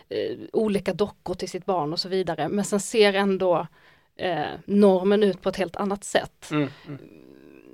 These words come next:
Speaker 1: Hur kan man förklara det? Alltså, det är likadant som om man pratar kön. Alltså, jag kan ju lika mycket säga så här, jo, men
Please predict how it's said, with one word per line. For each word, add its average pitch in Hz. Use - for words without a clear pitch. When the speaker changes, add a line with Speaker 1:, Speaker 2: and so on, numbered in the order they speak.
Speaker 1:
Hur 233
kan 214
man 214
förklara 202
det? 202
Alltså, 208
det 202
är 240
likadant 220
som 202
om 190
man 185
pratar 190
kön. 165
Alltså, 185
jag 185
kan 220
ju 220
lika 202
mycket 185
säga 170
så -
här, 139
jo, 190
men 170